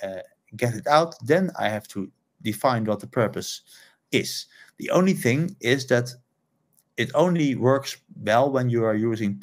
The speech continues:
pure functions, because you can, of course, use map and then, uh, in, in the map,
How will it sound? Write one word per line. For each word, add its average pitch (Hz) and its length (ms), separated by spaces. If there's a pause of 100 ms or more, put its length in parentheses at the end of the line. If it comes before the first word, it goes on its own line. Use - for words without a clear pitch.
pure 143 200
functions, 110 520
because 117 440
you 107 80
can, 151 400 (340)
of 117 160
course, 107 320
use 101 260
map 127 340 (480)
and 113 180
then, 107 360 (520)
uh, 101 180 (140)
in, 131 200
in 123 160
the 110 60
map, 120 460